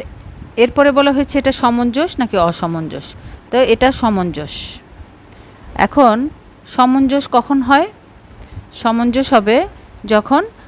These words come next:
এই তিনটা সমান হবে, তখন কিন্তু সমঞ্জস হবে। হ্যাঁ, আরও বিভিন্ন কন্ডিশন আছে, সেটা আমরা এক এক করে যাব যখন, তখন বলবো। ঠিক আছে? তাহলে আমরা প্রথমে জেনে নেই, তিনটা যখন সমান হবে, তখন আমরা এটা একটা সমঞ্জস পাবো। তাহলে বীজগণিতিক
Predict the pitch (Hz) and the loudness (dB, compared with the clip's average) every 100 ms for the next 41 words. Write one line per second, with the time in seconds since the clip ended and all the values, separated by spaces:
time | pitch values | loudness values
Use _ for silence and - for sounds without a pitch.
0 | - 220 233 226 - - - - 254 233 | -2 4 4 2 -6 -18 -18 -2 0 2
1 | 269 320 - 220 185 160 170 - - - | 2 2 2 2 0 0 -4 -6 -12 -8
2 | 202 240 247 240 277 247 196 175 170 - | -4 -2 -2 -4 -2 -2 -2 -2 -4 -6
3 | 147 117 - - - 240 277 190 - 254 | -8 -10 -16 -20 -10 -2 0 0 2 2
4 | 311 247 262 277 269 233 214 226 214 190 | 2 0 0 0 2 0 -2 -4 -2 -2
5 | - 247 220 202 190 190 208 208 196 202 | -4 -4 0 0 2 2 0 -2 -2 -2
6 | 208 202 202 202 214 311 208 202 160 156 | 0 2 2 0 -2 0 0 0 -2 -2
7 | 151 185 - - - - 269 302 220 - | -4 -10 -12 -20 -20 -4 0 0 0 -4
8 | - - - 220 269 240 220 226 - 240 | -8 -8 0 4 4 4 2 2 2 -2
9 | 262 269 262 254 262 359 - 247 233 240 | 0 0 2 2 0 -2 -4 -2 0 0
10 | 247 262 - 262 262 254 262 381 240 202 | 0 -2 0 2 2 2 0 -2 -4 -2
11 | 262 415 - 196 185 180 185 180 - 359 | -4 -4 -6 0 0 0 0 -2 -2 -6
12 | - - - - 208 190 175 160 - 131 | -8 -20 -16 -4 -2 0 -2 -6 -6 -8
13 | - - - - - 202 226 196 247 233 | -8 -16 -20 -12 0 2 2 2 0 0
14 | 247 247 240 | 0 0 -2